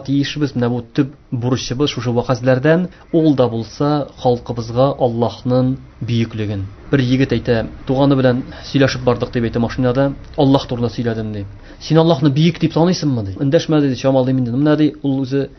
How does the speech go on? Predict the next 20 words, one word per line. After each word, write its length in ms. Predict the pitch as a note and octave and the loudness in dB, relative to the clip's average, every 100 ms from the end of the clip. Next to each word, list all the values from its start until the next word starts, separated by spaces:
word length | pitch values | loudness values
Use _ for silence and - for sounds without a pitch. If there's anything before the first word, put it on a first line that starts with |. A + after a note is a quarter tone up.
| - | -2
КамАЗ 300 | B2 D3+ C#3+ | 2 4 4
заводында 340 | C#3+ C3 B2+ | 2 2 -2
эшли 200 | A#2 A#2 | -2 -6
дип 120 | G#2 | -8
әйтә 220 | G#2+ G2+ G#2+ | -10 -10 -12
инде. 240 | G#2 G#2+ - | -14 -8 -2
«Менә 100 | B2+ | 2
КамАЗ 240 | D3 D#3+ | 4 4
заводыннан 480 | C3+ C#3 C#3 C#3 C#3 | 4 2 2 2 2
ул 220 | C3 B2+ - - | 2 -2 -8 -8
зурракмы?» 540 | A2+ B2+ C3 D3 B2 | 2 4 4 4 2
ди. 180 | G2+ G2 - - - | -2 -4 -8 -20 -12
«Юктыр», 480 | - A#2+ B2 - A2 | -2 -2 -2 -6 -6
дип 200 | G#2 G#2+ | -4 -2
әйтә 260 | G2+ G2+ G2+ | -2 -2 -6
ди. 140 | G2+ G2+ - - _ | -6 -10 -14 -20 _
Менә 100 | - | -2
бу 80 | A2 | 4
нәрсәне 320 | C#3 C#3 C3+ | 4 4 2
аңлата. 320 | A2+ G#2 G2+ | 0 -2 -6